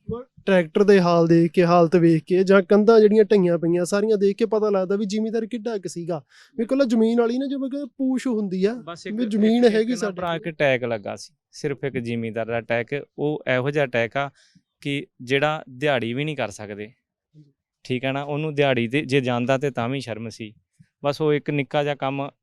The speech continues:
Speaker 2: ਸ਼ੁਰੂ ਕਰਦਾ ਸੀ ਆਪਦਾ, ਜਿਵੇਂ ਇੱਕ ਅੱਧਾ ਕਿੱਲਾ, ਕੋਈ ਦੋ ਕਿੱਲੇ ਠੇਕੇ ਲੈ ਕੇ
Speaker 1: ਹਾਂਜੀ।
Speaker 2: ਤੇ ਕੰਮ, ਅਹ, ਆਪਦੇ ਘਰ ਦਾ ਗੁਜ਼ਾਰਾ ਚਾਲੂ ਕਰਦਾ ਸੀ,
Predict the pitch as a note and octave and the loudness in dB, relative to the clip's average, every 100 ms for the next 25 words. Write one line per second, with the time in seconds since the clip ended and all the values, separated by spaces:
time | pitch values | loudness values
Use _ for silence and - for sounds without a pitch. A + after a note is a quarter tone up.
0 | - - D#3 D3+ C3+ A#2 C3 B2 C#3 A#2+ | -12 -4 -4 0 0 2 0 0 0 0
1 | A2+ B2 B2 B2+ A#2+ C3 B2+ B2 A#2+ A#2+ | 0 -4 -4 -8 -6 -4 -4 -4 -2 -2
2 | C3 B2 A#2+ A2+ A#2+ A#2+ A2+ A2 B2 A#2 | -4 -6 -6 -4 -2 -2 -4 -6 -4 -2
3 | A#2 - B2 - _ D#3+ D#3 - C3 B2+ | -2 -2 -6 -8 _ -20 -16 -6 0 2
4 | B2 B2+ B2+ - _ - B2+ B2 A#2+ A2+ | 0 0 -4 -6 _ -2 0 0 0 -4
5 | - _ _ _ _ _ - C3+ C3 C#3 | -10 _ _ _ _ _ -2 -2 0 -2
6 | E3 D3 B2 A#2+ A#2 A#2 A2+ A2+ G2+ G#2+ | -2 0 0 0 0 -2 -2 -4 -2 -4
7 | G2 G#2+ A2 | -2 -6 -6